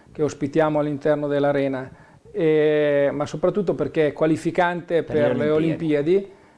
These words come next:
Speaker 1: Eh, sono già quarantacinque, credo, le nazioni che si sono iscritte e che si appresteranno nei prossimi giorni, nelle prossime settimane ad essere presenti. Ci sarà una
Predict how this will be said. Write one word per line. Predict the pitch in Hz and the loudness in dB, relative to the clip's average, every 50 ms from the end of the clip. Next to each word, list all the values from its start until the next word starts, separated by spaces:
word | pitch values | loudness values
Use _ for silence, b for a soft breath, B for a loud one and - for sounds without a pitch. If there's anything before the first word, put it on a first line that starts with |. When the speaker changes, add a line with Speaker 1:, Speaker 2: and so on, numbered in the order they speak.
| B - | B -8
Speaker 1:
Eh, | - 165 156 147 143 - | -2 0 0 0 0 -2
sono | - 170 170 165 160 | -4 -4 -2 -2 -2
già | 147 151 165 156 - | 0 2 0 0 0
quarantacinque, | - 160 156 165 170 165 165 156 135 170 160 - - 190 185 180 160 - 156 139 | -2 -2 0 0 0 -2 -4 -6 -6 -8 -8 -8 -6 -4 -4 -4 -2 -2 -4 -4
credo, | - 156 165 160 147 151 | -2 0 0 0 0 0
le | 147 151 | 0 0
nazioni | 160 165 160 - - 175 180 175 170 160 151 - | 0 -2 -4 -4 -2 0 0 0 0 -2 -4 -4
che | - 143 143 143 143 139 135 135 131 127 123 131 127 123 | -2 0 0 2 2 2 0 0 0 0 0 -2 -2 -4
si | - - - | -6 -8 -4
sono | - 151 151 151 | -4 -2 0 0
iscritte | 143 - - 175 196 208 196 - 156 | -2 -4 -2 0 0 0 2 0 -2
e | 135 | 0
che | - 135 | 0 -4
si | - - 139 139 | -4 -2 -2 -2
appresteranno | 127 - - 135 127 - - 139 135 143 147 147 139 135 | -4 -4 -8 -10 -10 -8 -6 -6 -6 -4 -4 -6 -6 -8
nei | 131 131 131 131 131 | -8 -10 -10 -12 -10
prossimi | - - 135 131 - - 139 139 139 131 | -10 -10 -10 -10 -8 -8 -6 -4 -4 -4
giorni, | 131 135 139 151 165 139 135 | -2 0 0 0 0 0 -4
nelle | 131 127 | -8 -10
prossime | - 127 123 - 135 113 | -12 -14 -16 -14 -16 -14
settimane | - 135 143 139 151 151 143 135 127 B B B B B B B B B B - | -10 -8 -6 -4 -2 -2 -2 -4 -6 B B B B B B B B B B -6
ad | - 151 139 135 131 127 131 131 139 139 143 | -2 0 0 2 0 0 -2 -2 -2 -2 -2
essere | 160 139 - 160 165 165 | -2 -2 0 0 0 0
presenti. | 165 185 202 196 175 170 196 202 214 220 220 202 - 220 220 214 202 190 185 - | 0 2 0 0 2 4 2 2 2 0 -4 -6 -4 -2 2 2 4 2 2 -2
Ci | - 147 | -6 -10
sarà | - - 156 156 156 151 | -6 -2 -2 -2 -2 -2
una | 156 151 151 147 147 143 143 139 139 135 127 113 | -2 -4 -4 -4 -6 -6 -6 -6 -6 -8 -8 -10